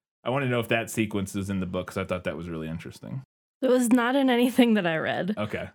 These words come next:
Speaker 2: Um, but yeah, I, I, I mean, I'm not even as well versed in sci-fi as you are.
Speaker 1: And I'm not
Speaker 2: Or
Speaker 1: even
Speaker 2: is
Speaker 1: particularly
Speaker 2: d-,
Speaker 1: well
Speaker 2: yeah,
Speaker 1: versed,
Speaker 2: but,
Speaker 1: but yeah.
Speaker 2: uh, but even I can see where this film had influence on, on further sci-fi films.
Speaker 1: Yeah.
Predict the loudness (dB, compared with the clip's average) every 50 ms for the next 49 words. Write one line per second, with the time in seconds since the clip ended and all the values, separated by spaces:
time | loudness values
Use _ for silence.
0 | _ 0 2 2 4 2 2 4 2 4 4 4 4 4 4 4 4 4 4 4
1 | 2 0 0 0 0 0 0 2 2 2 2 2 2 0 -2 -4 -6 -12 _ _
2 | _ _ -6 -6 -4 0 0 2 4 4 4 4 4 4 4 4 4 4 4 4
3 | 4 4 2 2 2 0 0 0 0 0 0 0 -2 -2 -2 -2 -2 -2 -4 -6
4 | -6 -8 -4 -2 -2 -2 -2 -2 -4 -2 -4 -4 -4 -6 -6 -6 -6 -6 -4 -6
5 | -6 -8 -12 -10 _ -4 -4 -2 -2 0 0 0 0 -2 -2 -4 -4 -2 -2 -2
6 | -2 -4 -4 -4 -2 -2 0 0 0 0 0 0 2 2 2 2 0 0 0 -2
7 | -2 -2 -2 -2 0 0 0 0 0 2 2 2 2 2 2 2 4 4 4 4
8 | 4 2 0 0 0 0 -2 -2 2 4 4 4 6 4 4 4 4 4 4 2
9 | 2 2 2 4 4 4 4 2 2 2 2 2 2 2 2 2 2 0 0 0
10 | 0 0 -2 -6 _ _ -4 0 2 2 2 0 0 0 0 2 2 0 0 0
11 | -2 -2 -2 -2 -2 -2 -2 -2 -2 -2 -2 0 0 0 0 0 0 -2 -4 -2
12 | -2 0 -2 -2 -2 _ -4 -4 -4 -2 -2 -4 -2 -2 -2 -2 -2 -4 -4 -6
13 | -6 -6 -6 -6 -6 -6 -6 -6 -6 -8 -8 -8 -4 -2 0 0 0 -2 -8 -14
14 | _ _ -4 -2 -2 -4